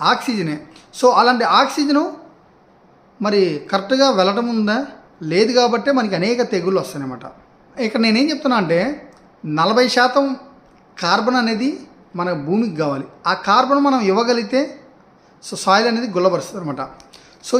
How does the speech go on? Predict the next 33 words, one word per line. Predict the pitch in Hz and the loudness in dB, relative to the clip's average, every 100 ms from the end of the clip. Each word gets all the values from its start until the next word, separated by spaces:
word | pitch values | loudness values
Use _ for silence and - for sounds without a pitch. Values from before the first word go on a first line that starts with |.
| 233 | 2
ఈ | 233 208 | 2 4
నలభై | 233 269 269 | 4 2 4
శాతం | 285 302 302 | 2 2 0
మనం | 269 - | 0 0
కార్బ-, | 214 240 - - | 0 0 -4 -6
అంటే | 214 302 302 | -2 -2 -2
మనకి | 226 214 226 214 | -4 -2 -4 0
కార్బన్ | 202 254 277 277 | 2 2 2 2
నలభై | 208 226 226 | 2 0 0
శాతం | 240 247 240 | 0 0 -2
మనం | 180 | -2
ఇవ్వగలిగితే | 175 208 196 147 143 156 226 277 - _ _ - _ 156 | -2 -2 -2 -4 -6 -4 -6 -10 -18 _ _ -20 _ -2
నలభై | 185 247 285 | 2 4 4
నాలుగు | 285 277 285 | 4 2 2
శాతం | 285 294 | 2 2
ఉన్న | 277 240 | 2 2
ఆక్సిజన్ | 247 269 262 | 0 0 0
అనేది | 240 226 262 339 - - _ _ - 165 170 | 0 0 -2 -4 -12 -20 _ _ -12 -4 -2
మొక్కకు | 185 226 220 | -2 -4 -2
అందిద్ది. | 175 135 139 - - _ _ _ _ _ _ _ _ _ - | -2 -4 -8 -12 -18 _ _ _ _ _ _ _ _ _ -8
So | 226 214 | -2 -2
ఇక్కడే | 202 269 285 | 2 2 4
మనకి | 277 254 214 | 2 2 0
దగ్గర | 233 240 | 2 2
దగ్గర | 247 214 160 147 - - _ - 170 | 2 0 -2 -8 -16 -20 _ -10 -6
ఎనభై | 180 196 | -2 0
నాలుగు | 185 170 190 | -2 0 0
శాతం, | 170 151 - - _ _ _ _ _ _ _ _ _ _ _ _ - _ _ _ - 202 | -2 -6 -18 -20 _ _ _ _ _ _ _ _ _ _ _ _ -20 _ _ _ -8 -2
ఒక | 233 156 | 0 2
ఆరు | 196 254 | 2 4
శాతం | 269 269 269 | 4 4 2
వచ్చేసి | 269 262 254 254 | 0 0 0 2
నేల | 190 214 | 4 4